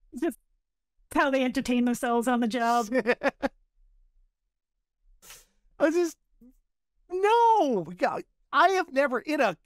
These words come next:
Speaker 2: in a regular car, I have never tried to beat the train.
Speaker 1: No.
Speaker 2: In a semi? In a fucking semi with a fucking trailer? You're gonna beat the tra-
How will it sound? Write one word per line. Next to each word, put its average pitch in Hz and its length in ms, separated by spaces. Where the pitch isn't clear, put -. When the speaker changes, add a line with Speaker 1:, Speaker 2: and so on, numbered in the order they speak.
Speaker 2:
in 339 120
a 285 80
regular 226 600
car, 165 420
I 175 100
have 175 120
never 156 200
tried 143 280
to 123 60
beat 156 340
the 143 100
train. 120 580
Speaker 1:
No. 285 640
Speaker 2:
In 370 180
a 240 140
semi? 339 640
In 330 140
a 294 60
fucking 302 420
semi 294 460
with 277 160
a 254 60
fucking 262 420
trailer? 285 500
You're 277 140
gonna 247 160
beat 226 300
the 214 80
tra- - 280